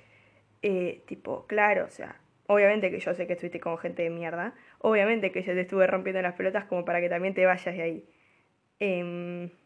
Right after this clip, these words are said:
pero, pero era como esa cosa de también pensar en la invisibilidad que toma el amigo que estuvo siempre ahí.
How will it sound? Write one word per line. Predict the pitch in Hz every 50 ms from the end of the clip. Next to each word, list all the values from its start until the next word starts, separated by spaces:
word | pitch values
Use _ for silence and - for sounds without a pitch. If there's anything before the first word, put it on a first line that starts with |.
| _ _ _ _ _ _ _ _ _ _ _ _ _ _ _ _ _ _ _ _ _ _ _
pero, | 202 202 202 202 202 196 196
pero | - 208 202
era | 214 226 247 254 233 -
como | - 208 202 202 214
esa | 233 226 240 233
cosa | - 233 240 240 269
de | 247 226 208
también | 196 190 196 208 208 214 233 254 254 240 240 247
pensar | 247 214 202 196 202 202 - - 226 226 226 240 277 - _ _ _ _ _ _ _ _ _ _ _ _ _ _ _ _
en | - 214 208
la | 214
invisibilidad | 220 208 202 214 214 208 - 220 214 214 214 214 220 240 269 277
que | - 302
toma | 277 - - 262 269 262 247 233 233 247 294 - - _ _ _ _ _ _ _ _ _ -
el | 220 202 202
amigo | 196 196 202 220 240 262 269 269 269 269
que | 269 226
estuvo | 202 202 - - 247 269 269
siempre | 262 - - 262 262 247 226 208
ahí. | 196 220 254 220 - -